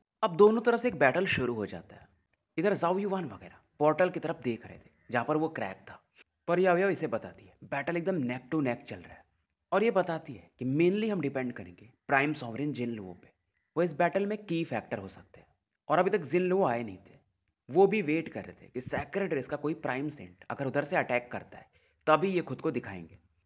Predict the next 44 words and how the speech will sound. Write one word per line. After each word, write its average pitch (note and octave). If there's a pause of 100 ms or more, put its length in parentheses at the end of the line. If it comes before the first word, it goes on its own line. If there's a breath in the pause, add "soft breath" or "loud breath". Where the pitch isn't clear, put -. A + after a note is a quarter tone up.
(200)
वहीं G3
कांग G#3
युवान A3+
का A#3
जो A3+
बैटल G#2+
था, - (100)
वो C3+
जी D3+
गुआंग B2+
से C3+
चल G2+
रहा F2+
था। - (380)
दोनों G3+
डबल F#3
सेंट D#3
लोटस A#2
स्टेज G#2+
पे F#2+
थे - (500)
और G3
दोनों A3+
पुराने G3
दुश्मन G2+
हैं। - (360)
और F#3
इस -
समय - (200)
जी G3
गुआंग A3+
यहाँ A3
पर A3
एक G#3+
टेक्निक D#3+
यूज़ A#2
करता -
है, -
जिसे A#2+
पर्पल D#3
लाइट C3
मिरर A#2+
कहते -
हैं। -